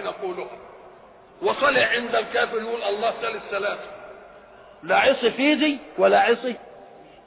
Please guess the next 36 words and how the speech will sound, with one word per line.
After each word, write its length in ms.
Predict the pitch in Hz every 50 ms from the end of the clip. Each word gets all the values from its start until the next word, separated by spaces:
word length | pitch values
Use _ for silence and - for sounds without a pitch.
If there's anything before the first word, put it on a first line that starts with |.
| - - -
يبقى 280 | 185 175 - 185 175
خلقه 520 | - 202 196 190 185 180 - 214 214 - 196
الله 440 | 190 170 175 190 202 190 160 165 196 190
إيه؟ 420 | 190 185 175 151 135 190 190 180 - - - - - - - - - - - - - - - - - - -
زي 240 | 247 262 277 277 262
الساعة 480 | - - - 285 262 220 185 175 180 - - - - - 208
معمولة 600 | 226 240 226 214 220 233 269 254 220 202 190 190
مصنوعة 480 | 220 247 247 - - 226 233 208 196
عشان 180 | 196 196 - 254 220 -
تدورها 420 | 226 208 214 214 226 247 233 220
عربي 420 | 208 202 214 240 240 233 214 208 202 - -
تدور، 180 | 233 240 240 220
تدورها 500 | - 208 208 208 208 220 240 233 220 202
فرنجي 440 | - - 214 226 240 226 208 202 190 - - - - - - - - - - - - - - - - -
تدور. 280 | 202 196 254 262 202 - - - - - - - - _ -
مش 60 | -
كده 220 | - 214 226 - -
ولا 140 | 202 196
لا؟ 160 | 202 208 - - - - - - - -
التلفزيون 800 | 247 254 - - 285 269 262 - 247 254 214 180 247 233 214 202
عم 180 | 214 220 220 202 - - - - - -
تنقله 420 | - 226 233 240 277 285 277 233 214
على 160 | 208 214 220
قرآن 460 | 208 - 202 208 220 220 240 247 233
ولا 240 | 220 208 202 202 196
على 180 | 190 196 196 190
حاجة 260 | - 240 240 214 202
دينية 380 | 180 180 180 185 220 240 226 208
ولا 240 | 202 202 190 190 185
على 180 | 185 190 202
حاجة 280 | - - - 220 208 196
لها 220 | 214 226 202 196
قيم 360 | 185 - - 254 247 220 202
وخلقية، 640 | 190 180 180 - 202 196 196 185 - 185 190 202 196
أهلًا 380 | - 254 214 202 208 202 196
وسهلًا، 320 | 202 196 - 226 190 160